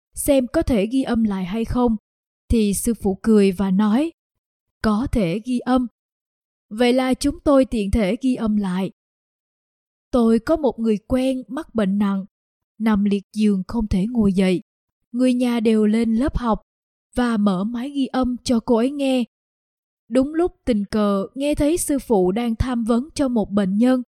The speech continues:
Ngài yêu cầu bệnh nhân này vịn vào bàn, thì toàn thân người này trở nên nhẹ nhàng. Nghe đến đây, người quen của tôi vịn vào đầu giường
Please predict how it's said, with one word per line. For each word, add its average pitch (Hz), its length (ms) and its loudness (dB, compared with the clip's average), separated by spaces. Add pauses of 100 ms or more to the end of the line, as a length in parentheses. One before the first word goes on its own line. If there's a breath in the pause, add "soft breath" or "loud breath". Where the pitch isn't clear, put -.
(420)
Ngài 247 260 -2
yêu 302 160 4
cầu 233 280 2
bệnh 202 280 0
nhân 226 260 0
này 214 280 0 (280)
vịn 208 360 2
vào 214 220 -2
bàn, 208 320 0 (520)
thì 285 140 0
toàn 254 280 2
thân 277 260 0
người 240 180 4
này 214 260 0
trở 196 280 -2
nên 240 280 -2
nhẹ 202 200 -2
nhàng. 220 340 2 (840)
Nghe 240 260 0
đến 247 280 -4
đây, 254 280 2 (520)
người 262 160 -2
quen 294 360 0
của 208 140 0
tôi 294 380 4 (160)
vịn 208 260 2
vào 220 240 -2
đầu 202 220 0
giường 196 340 2